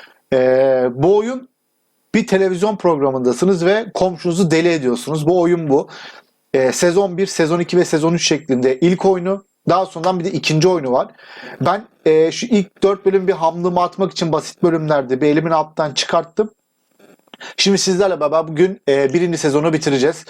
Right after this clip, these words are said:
Birinci sezonun bu bölümünden başlayalım. Şimdi oyunun mekanikleri çok basit. Klasik, evin içerisindeki bazı malzemeleri bulup sırasıyla,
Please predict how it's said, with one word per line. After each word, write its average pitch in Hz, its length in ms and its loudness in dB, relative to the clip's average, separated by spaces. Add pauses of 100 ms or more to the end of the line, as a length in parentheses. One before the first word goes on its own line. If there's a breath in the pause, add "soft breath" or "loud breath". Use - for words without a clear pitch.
(300 loud breath)
Birinci 170 260 0
sezonun 160 380 0
bu 175 340 2
bölümünden 139 480 0
başlayalım. 131 500 -4 (920 loud breath)
Şimdi 214 160 2
oyunun 240 220 2
mekanikleri 240 440 -2
çok 240 240 -4
basit. - 260 -6
Klasik, 185 540 -2
evin 175 200 4
içerisindeki 160 360 -2
bazı 180 280 2
malzemeleri 156 580 -2
bulup 175 180 2
sırasıyla, 170 680 0